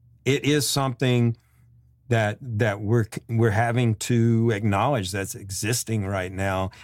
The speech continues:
It's not existing like that in country. Um, but in the pop world, man, structure,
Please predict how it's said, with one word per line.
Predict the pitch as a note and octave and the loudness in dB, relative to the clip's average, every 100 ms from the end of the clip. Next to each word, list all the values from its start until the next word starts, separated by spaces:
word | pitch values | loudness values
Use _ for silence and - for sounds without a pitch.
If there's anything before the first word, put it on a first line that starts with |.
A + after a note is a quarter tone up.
| - | -4
It's | A2+ - | -2 0
not | A2+ A#2 C3+ | 2 2 0
existing | D3 G#2+ C#3 B2+ C#3 C3 | 0 0 0 0 0 2
like | B2 A2+ | 2 0
that | B2 A#2 | 0 0
in | G#2 | 0
country. | G2+ - A#2+ - E3 G3+ _ _ _ _ _ _ _ - | -4 -2 -2 0 -2 -2 _ _ _ _ _ _ _ -12
Um, | G#2 G#2+ G#2+ G#2 G2 - _ _ - | -2 0 2 0 -2 -6 _ _ -10
but | G2 C3 C3+ - | -2 0 0 -2
in | C3 A#2 | 0 0
the | G2+ | 0
pop | - B2 D#3+ | 0 0 2
world, | B2 A2+ A2+ A2 A#2+ | 2 4 4 2 0
man, | A2 A2+ A#2 | -4 0 0
structure, | G2 - B2+ D3 - C3 A#2+ A2+ | -2 -4 -2 -2 -2 0 2 2